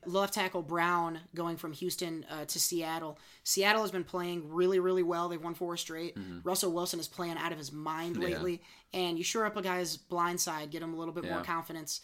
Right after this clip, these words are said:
Speaker 1: Uh, he could, he could be really balling
Speaker 2: Yeah.
Speaker 1: for the rest of the year.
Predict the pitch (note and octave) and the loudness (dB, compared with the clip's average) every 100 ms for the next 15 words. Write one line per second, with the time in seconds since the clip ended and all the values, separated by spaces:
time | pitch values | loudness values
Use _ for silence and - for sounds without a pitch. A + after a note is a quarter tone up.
0 | - - _ E3+ E3 D#3 F#3+ F#3+ F3 F3 | -12 -20 _ -4 -4 0 0 2 0 0
1 | F#3+ F#3+ D#3+ F3 E3+ E3 C#3+ F3 F3 E3+ | -2 -2 -2 -4 -2 -6 -2 0 2 0
2 | D#3+ D#3 D3+ D3+ C#3 B2+ B2+ B2 D3+ D#3 | -2 -4 -6 -6 0 2 2 0 -4 -6
3 | D3+ D3+ D3 C#3+ | -6 -6 -6 -8